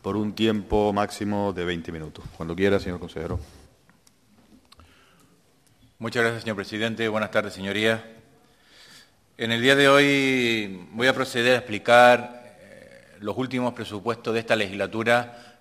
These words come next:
Speaker 2: eh, de la Consejería de Transición Ecológica, Lucha contra el Cambio Climático y Planificación Territorial. Y de forma conjunta intentaré hacer,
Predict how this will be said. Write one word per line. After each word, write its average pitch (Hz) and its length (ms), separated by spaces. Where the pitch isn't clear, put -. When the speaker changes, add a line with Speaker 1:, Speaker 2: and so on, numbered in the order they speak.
Speaker 2:
eh, - 240
de 107 180
la 113 160
Consejería 107 680
de 113 100
Transición 104 460
Ecológica, 107 720
Lucha 123 300
contra 110 200
el 92 60
Cambio 107 220
Climático 101 480
y 104 40
Planificación 92 640
Territorial. 85 500
Y 117 160
de 110 160
forma 127 420
conjunta 135 760
intentaré 107 520
hacer, 127 480